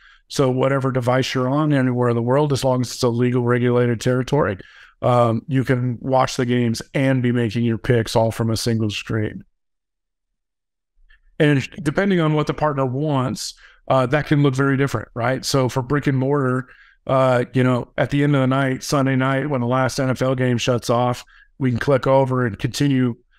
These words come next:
um, uh, that sportsbook partnership there. We can run 'em on their platforms, uh, you know,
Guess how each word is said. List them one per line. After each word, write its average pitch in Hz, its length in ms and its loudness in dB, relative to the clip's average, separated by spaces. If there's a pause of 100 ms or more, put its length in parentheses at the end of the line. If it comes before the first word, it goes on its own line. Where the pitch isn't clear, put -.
(260)
um, 120 480 0 (320)
uh, 113 380 0
that 131 160 2
sportsbook 131 500 -4
partnership 123 460 -2
there. 160 380 -2 (320)
We 135 100 0
can 131 160 0
run 135 180 2
'em 131 280 -2 (240)
on 135 300 0
their 131 200 2
platforms, 170 960 -4 (140)
uh, 123 460 0
you 123 140 2
know, 127 220 0